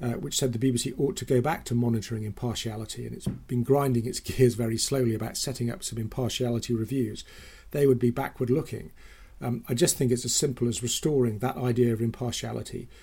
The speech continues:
to every editor-, every editorial meeting, every running order, and having that test the whole time. Um, people want to do it, and then <laughs> nobody joins the B B C because they're a political hack.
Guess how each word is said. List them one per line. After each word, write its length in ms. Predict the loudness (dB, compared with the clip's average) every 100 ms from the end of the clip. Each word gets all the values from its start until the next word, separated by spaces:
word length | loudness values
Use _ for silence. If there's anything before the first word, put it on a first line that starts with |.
| -20 -20 -8
to 140 | 0
every 240 | 4 6
editor-, 380 | 6 4 0 -4 -2
every 320 | 2 2 2
editorial 540 | 0 -2 0 -2 -2
meeting, 320 | -4 -6 -4
every 160 | -2 0
running 300 | 0 0 -2
order, 240 | -6 -6
and 80 | -4
having 240 | -4 -2 -4
that 200 | -6 -10
test 320 | -8 -8 -8
the 80 | -8
whole 200 | -8 -8
time. 400 | -8 -8 -10 -14 -18 -20 -20 -10
Um, 160 | -8 0
people 280 | 2 4
want 200 | 4 2 0
to 80 |
do 160 | -2 -4
it, 120 | -4
and 80 | -4
then 120 | -2
<laughs> 40 | -4
nobody 240 | -2 -2
joins 300 | 0 0 2
the 60 | 4
B 100 | 4
B 80 |
C 160 | 4 0
because 240 | 0 0
they're 160 | 0 -2
a 40 |
political 400 | -2 -2 -2 -6
hack. 440 | -10 -8 -8 -10